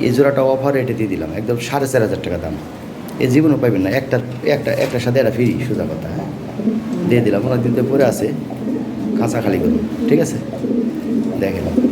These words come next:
ভাই, একদম একশো পার্সেন্ট সব দিক দিয়ে একদম পারফেক্ট, ডিম বাচ্চা একবার অবশ্যই। এই কিং জোড়াটা এর আগে বাচ্চা করছে দেখছেনই, আর এটা হলো নতুন নর, ওই যে দেন ডিম পারছে, ডিম সহ নিতে হবে। ফিমেলটার কোয়ালিটি দেখেন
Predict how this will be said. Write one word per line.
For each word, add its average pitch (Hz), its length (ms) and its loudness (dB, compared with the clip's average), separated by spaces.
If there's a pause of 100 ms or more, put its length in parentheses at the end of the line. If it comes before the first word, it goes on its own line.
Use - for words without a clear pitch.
(260)
ভাই, 135 100 4 (140)
একদম 156 260 2 (140)
একশো 160 220 0
পার্সেন্ট 160 300 0
সব 147 100 2 (100)
দিক 147 160 2
দিয়ে 143 120 0
একদম 135 220 -2
পারফেক্ট, 127 340 0 (120)
ডিম 156 220 8
বাচ্চা 143 260 2
একবার 123 200 0
অবশ্যই। - 260 2 (480)
এই 127 60 2 (100)
কিং 175 120 4 (100)
জোড়াটা 175 260 4 (180)
এর 165 120 4
আগে 175 120 0 (260)
বাচ্চা 185 260 4
করছে 120 240 0
দেখছেনই, 127 380 6
আর 120 120 4
এটা 147 120 6
হলো 156 120 8 (260)
নতুন 165 220 4 (100)
নর, 113 160 2 (120)
ওই 127 120 0
যে 123 120 4
দেন 104 180 2
ডিম 104 400 0
পারছে, - 220 -4
ডিম 131 180 4
সহ 117 160 4
নিতে 95 140 0
হবে। - 120 -6 (1040)
ফিমেলটার 127 500 2
কোয়ালিটি 117 420 4
দেখেন - 200 -4